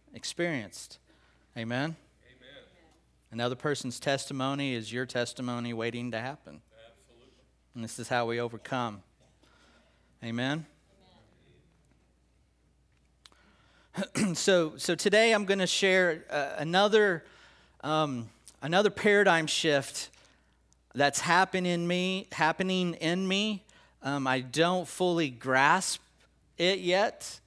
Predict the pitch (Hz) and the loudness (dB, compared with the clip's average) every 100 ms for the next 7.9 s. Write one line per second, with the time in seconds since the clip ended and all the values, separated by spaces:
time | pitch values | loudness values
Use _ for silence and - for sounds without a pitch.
0 | _ _ _ _ _ 139 127 - - 156 | _ _ _ _ _ -10 -8 -4 0 2
1 | 160 143 151 - 160 165 151 156 147 151 | 2 0 -2 -4 0 2 2 2 4 4
2 | 151 147 151 156 147 165 165 165 170 165 | 4 2 0 0 0 2 2 -2 -4 -6
3 | - - - - 127 123 127 123 143 147 | -6 -8 -10 -12 -6 -4 -2 -4 -4 2
4 | 156 165 165 - _ _ _ _ _ _ | 2 2 -2 -12 _ _ _ _ _ _
5 | _ _ - 117 127 127 120 113 - _ | _ _ -12 -4 -2 0 -4 -10 -16 _
6 | _ _ 139 185 190 175 180 156 131 123 | _ _ 0 2 2 2 2 4 4 4
7 | 156 - - - _ - 110 101 - | 2 -2 -6 -8 _ -6 -2 -2 -4